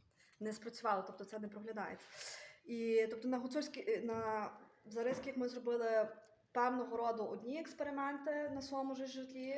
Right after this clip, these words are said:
яких, е, на які не були готові, м,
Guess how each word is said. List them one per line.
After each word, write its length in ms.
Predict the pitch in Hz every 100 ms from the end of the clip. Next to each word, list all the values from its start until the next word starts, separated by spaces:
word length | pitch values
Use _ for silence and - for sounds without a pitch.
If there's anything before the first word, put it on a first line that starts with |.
| 269
яких, 500 | 247 233 247 254 -
е, 220 | - 226
на 100 | 226
які 180 | 233 262
не 120 | 269
були 340 | 254 262 262 254 247 226
готові, 500 | 240 240 240 240 247
м, 680 | 254 254 - - 233 220 220